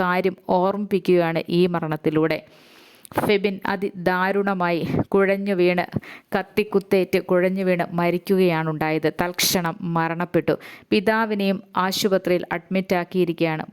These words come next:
മാതാവും പരിക്കുകളോടുകൂടിയാണ്. സഹോദരി മാറി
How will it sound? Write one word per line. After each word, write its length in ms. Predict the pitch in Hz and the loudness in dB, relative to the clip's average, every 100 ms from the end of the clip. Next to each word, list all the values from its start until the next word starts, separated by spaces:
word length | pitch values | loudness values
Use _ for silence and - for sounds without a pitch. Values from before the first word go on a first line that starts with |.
| 170 | -2
മാതാവും 560 | 175 180 190 185 180 185 - | 0 0 0 0 -2 -6 -2
പരിക്കുകളോടുകൂടിയാണ്. 1160 | 175 180 185 180 180 175 165 160 160 156 151 156 - - - - | -2 0 -2 2 2 2 0 0 0 0 -2 -8 -12 -20 -12 -6
സഹോദരി 640 | 214 196 233 233 214 202 180 - - _ 190 190 | -4 0 2 2 2 0 -2 -6 -20 _ -2 0
മാറി 380 | 190 202 208 | 2 0 -2